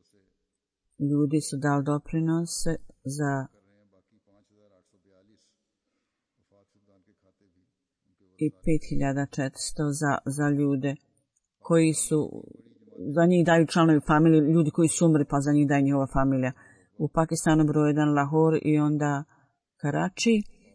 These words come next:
Sa tačke gledišta doprinosa, Islam Mutabar, Izrabad, Hasan Nashnja, Balvanagar, Bahal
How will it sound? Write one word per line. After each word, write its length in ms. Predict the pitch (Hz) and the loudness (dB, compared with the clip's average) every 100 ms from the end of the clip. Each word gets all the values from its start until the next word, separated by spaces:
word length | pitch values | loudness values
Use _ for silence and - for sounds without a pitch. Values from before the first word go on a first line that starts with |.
| _ | _
Sa 200 | - 180 | -4 -4
tačke 380 | - 170 - 165 | -2 -4 -4 -2
gledišta 800 | 170 160 160 160 - - 160 151 - _ _ 135 135 139 | 0 0 -2 -4 -10 -4 -4 -4 -8 _ _ -8 -6 -4
doprinosa, 1120 | 160 185 - - 190 175 175 175 - - 170 165 _ _ _ _ _ _ _ | -4 -4 -8 -4 -2 0 -2 -4 -6 -2 -2 -4 _ _ _ _ _ _ _
Islam 340 | 160 - 156 | -12 -2 0
Mutabar, 480 | 151 147 156 151 151 147 | 0 -2 -4 -2 -2 -4
Izrabad, 640 | - 147 151 143 143 143 143 - _ _ - | -6 -6 -4 -4 -4 -4 -6 -10 _ _ -12
Hasan 400 | 131 135 - 139 | -8 -8 -6 -4
Nashnja, 460 | 139 139 139 - 139 135 - _ | -2 -4 -6 -8 -8 -8 -12 _
Balvanagar, 760 | 139 143 143 143 139 139 135 135 | -6 -2 0 0 -2 -2 -4 -6
Bahal 480 | 135 131 135 139 | -4 -6 -4 -6